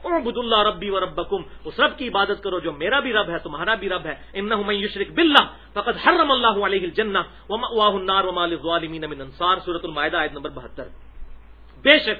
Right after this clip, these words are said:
جو کوئی اللہ کے ساتھ شرک کرے گا، اللہ نے اس پہ جنت حرام کر دی ہے، اس کا ٹھکانہ دوزخ ہے،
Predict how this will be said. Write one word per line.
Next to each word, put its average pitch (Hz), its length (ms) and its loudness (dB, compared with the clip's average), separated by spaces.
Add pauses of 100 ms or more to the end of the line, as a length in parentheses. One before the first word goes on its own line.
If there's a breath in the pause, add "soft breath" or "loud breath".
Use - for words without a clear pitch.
(400 loud breath)
جو 302 140 8
کوئی 311 220 2
اللہ 247 200 2
کے 214 80 -4
ساتھ 214 260 -2
شرک - 160 -4
کرے 185 180 -2
گا، 175 140 -2
اللہ 170 220 -4
نے 170 80 -6
اس 156 120 -10
پہ 165 60 -8
جنت 156 400 -8
حرام 190 240 0
کر 233 160 -6
دی 214 140 -8
ہے، 220 40 2
اس 185 160 -4
کا 175 80 -8
ٹھکانہ 143 360 -8
دوزخ 175 380 -4
ہے، 196 60 -4